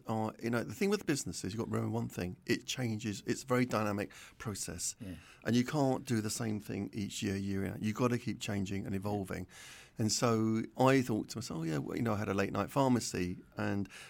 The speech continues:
Speaker 1: when I opened my late night pharmacy, when I, in, ni-, in, or first of August nineteen eighty-four,
Speaker 2: Yeah.
Speaker 1: I was, you know, I was, I was shocked really how successful it was, because sometimes, like these times when there was a flu epidemic,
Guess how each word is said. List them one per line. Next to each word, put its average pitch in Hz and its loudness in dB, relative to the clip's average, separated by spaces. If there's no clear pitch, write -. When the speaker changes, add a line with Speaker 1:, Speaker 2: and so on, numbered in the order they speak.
Speaker 1:
when 120 6
I 123 10
opened 110 4
my 104 2
late 101 0
night 101 -2
pharmacy, 113 2
when 104 -2
I, 104 0
in, 101 2
ni-, 107 2
in, 101 0
or 107 2
first 117 2
of 104 -4
August 101 -2
nineteen 104 -2
eighty-four, 101 4
Speaker 2:
Yeah. 92 -10
Speaker 1:
I 113 4
was, 107 0
you 131 0
know, 104 2
I 117 2
was, 113 -6
I 147 2
was 120 0
shocked - -2
really 92 -6
how 104 -4
successful - -4
it 73 -6
was, 90 -4
because 107 0
sometimes, 127 2
like 104 0
these 143 6
times 92 -2
when 101 0
there 101 0
was 95 -2
a 101 -2
flu 127 2
epidemic, 90 -4